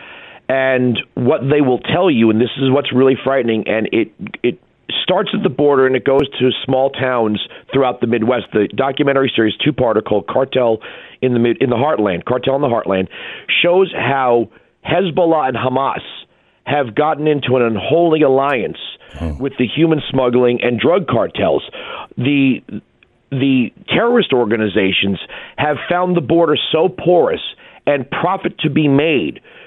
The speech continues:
Speaker 1: to be sent back for their activities in the Middle East and some even in the United States, that they've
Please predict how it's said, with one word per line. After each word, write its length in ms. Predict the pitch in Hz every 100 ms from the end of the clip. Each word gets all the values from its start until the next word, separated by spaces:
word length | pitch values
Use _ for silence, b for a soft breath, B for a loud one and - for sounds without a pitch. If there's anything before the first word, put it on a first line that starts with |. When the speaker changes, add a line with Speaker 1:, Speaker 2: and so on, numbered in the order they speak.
| B B
Speaker 1:
to 80 | -
be 140 | 143 -
sent 260 | 185 147 127
back 320 | 160 165 -
for 120 | 160
their 80 | 143
activities 580 | 135 - 165 156 147 123 -
in 100 | 139
the 80 |
Middle 300 | 131 143 151
East 200 | 156 151 -
and 160 | 135 -
some 180 | 165 165
even 240 | 160 151
in 120 | 151 135
the 100 | 127
United 400 | 127 131 127 101 -
States, 300 | 190 180 - - B B B
that 180 | 156 156
they've 240 | 156 147